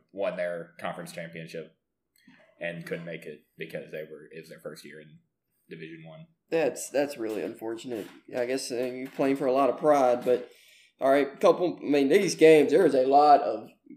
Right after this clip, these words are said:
Speaker 2: important games. Clemson at Florida State, I think, could get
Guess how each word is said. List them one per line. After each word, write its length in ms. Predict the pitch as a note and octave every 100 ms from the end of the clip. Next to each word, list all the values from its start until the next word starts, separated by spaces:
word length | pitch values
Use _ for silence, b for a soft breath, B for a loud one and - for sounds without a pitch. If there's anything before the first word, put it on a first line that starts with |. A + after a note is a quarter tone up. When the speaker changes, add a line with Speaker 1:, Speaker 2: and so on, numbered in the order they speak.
| _ -
Speaker 2:
important 480 | - C3+ C3+ C3+ A#2+
games. 280 | B2+ B2+ A#2+
Clemson 460 | - F3 F3 F#3+ D#3+
at 320 | C3 D3+ D3
Florida 280 | D#3 C#3+ C3+
State, 320 | - C#3+ C3+
I 80 | B2+
think, 340 | C#3 C3 -
could 380 | - D#3+ E3 -
get 240 | D3+ D3